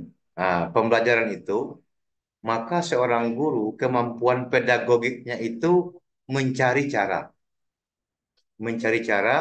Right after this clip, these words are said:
bagaimana materi ajar ini dapat disampaikan dengan baik dan dipahami, dimengerti, dan dikuasai oleh peserta didik kita.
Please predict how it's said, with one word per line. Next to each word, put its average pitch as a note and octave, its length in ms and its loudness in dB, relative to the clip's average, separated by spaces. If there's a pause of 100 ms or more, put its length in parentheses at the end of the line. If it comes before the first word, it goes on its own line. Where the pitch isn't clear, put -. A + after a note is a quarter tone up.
(720)
bagaimana A#2 720 0 (720)
materi A#2 420 2 (160)
ajar G#2+ 240 0 (160)
ini G#2+ 160 -6 (800)
dapat B2+ 460 0 (240)
disampaikan G2+ 880 0 (220)
dengan F#2+ 260 0 (120)
baik F2+ 300 2 (440)
dan G2+ 140 0 (140)
dipahami, F#2 420 -4 (2500)
dimengerti, G2 680 0 (400)
dan G#2+ 100 2 (100)
dikuasai G2+ 600 2 (440)
oleh G#2 220 2 (640)
peserta G2 420 -4
didik F#2+ 260 -2
kita. F2+ 160 -10